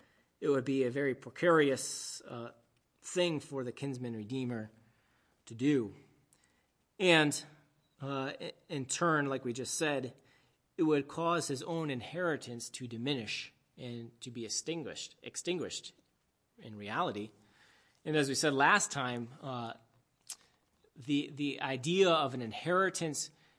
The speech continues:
being given to the, to the next in line, that inheritance continuing through that lineage, and the name itself continuing on was a, a huge deal in that culture, in that custom, in that time. And so, um,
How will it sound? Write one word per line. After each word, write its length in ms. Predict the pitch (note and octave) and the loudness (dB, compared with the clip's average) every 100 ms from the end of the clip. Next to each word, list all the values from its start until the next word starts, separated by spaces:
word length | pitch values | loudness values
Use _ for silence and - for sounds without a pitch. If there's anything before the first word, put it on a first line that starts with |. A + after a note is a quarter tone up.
| _ C#3+ | _ -2
being 240 | C#3+ B2+ | -2 2
given 460 | B2+ E3+ D#3+ D3+ C#3 | 6 6 6 0 -2
to 260 | - C3+ | -4 -4
the, 120 | B2+ - - - | -4 -6 -10 -8
to 160 | C#3 | -6
the 60 | B2+ | -2
next 300 | C#3 C#3+ - | -2 -2 -4
in 120 | A#2+ | -4
line, 360 | A#2+ B2+ C#3+ E3 C3 | -2 0 0 0 0
that 160 | B2+ A#2 | 0 -2
inheritance 540 | A#2 D3 D3 C3+ C3 | -2 -2 -2 -4 -8
continuing 560 | A#2+ A#2 D#3 E3 C#3+ C#3 | -8 -4 -2 0 0 -2
through 180 | D3 | -4
that 200 | C3+ C3 | -2 -2
lineage, 520 | C#3 D3+ D3 C3 B2+ - - - - | -2 0 2 0 -2 -8 -14 -10 0
and 140 | E3 | 2
the 80 | C#3+ | 2
name 500 | C3+ D#3+ G#3 E3+ B2+ | 4 8 8 6 4
itself 680 | - - F#3+ F#3+ A#2+ - - _ _ _ - | -2 0 4 4 2 -6 -18 _ _ _ -2
continuing 680 | F3+ D3+ D3+ C#3+ C3 B2+ A#2+ | 0 2 2 0 0 -4 -4
on 220 | A#2+ C#3 | -4 0
was 240 | E3+ E3 | 2 2
a, 180 | C#3 B2+ - _ | 0 -2 -10 _
a 120 | A#3 D3+ | -2 -2
huge 500 | - A3+ A3 D#3+ C#3 | 0 0 2 0 -2
deal 420 | F3+ B3+ G2+ F#2 - | -2 0 -2 -6 -10
in 100 | C3+ | -8
that 180 | A#2+ - | -8 -6
culture, 420 | C#3+ B2 C3+ A#2 | -6 -6 -6 -8
in 100 | A#2 | -6
that 160 | A#2 | -8
custom, 420 | - D#3 - B2+ A#2 | -4 -4 -4 -6 -8
in 60 | |
that 140 | A#2 - | -10 -6
time. 360 | C#3+ C3 G#2 - _ _ - - _ _ _ _ _ - | -4 -4 -6 -12 _ _ -20 -20 _ _ _ _ _ -4
And 200 | D3 C#3+ | 0 2
so, 520 | - E3 D#3 D3 C#3+ - - _ _ _ - | 4 6 8 6 4 -4 -20 _ _ _ -8
um, 480 | D#3+ D3 C#3 B2+ | -2 0 0 -2